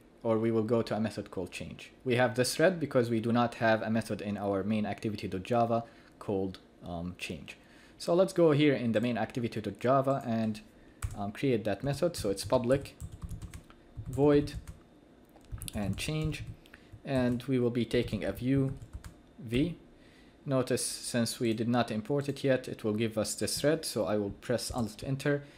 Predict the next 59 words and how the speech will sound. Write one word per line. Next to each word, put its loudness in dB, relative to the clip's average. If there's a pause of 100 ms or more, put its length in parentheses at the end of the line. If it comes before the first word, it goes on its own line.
(140)
and 2
that 4
will -2
import -2
the 0
view -4
for 0
us, 0 (580)
the -4
view -2
class. 4 (320)
And 0
then 4
we 2
have 2
the, 4 (200)
uh, -2 (200)
method -2
change. -8 (640)
So 4
what 8
are 10
we 8
wa-, 8 (120)
going 6
to -2
do 6
in, 2
when 0
we 2
click 2
on 0
change? -2 (360)
Let's 4
say 6
we 6
have 6
this -2
cow 6
and 0
we 4
want 2
to 2
add 6
or 2
change -2
the 4
image. 0
Instead 2
of -2
cow, 6
we 2
want 4
to -4
make 0
it -6
now 4
a 2
horse. -2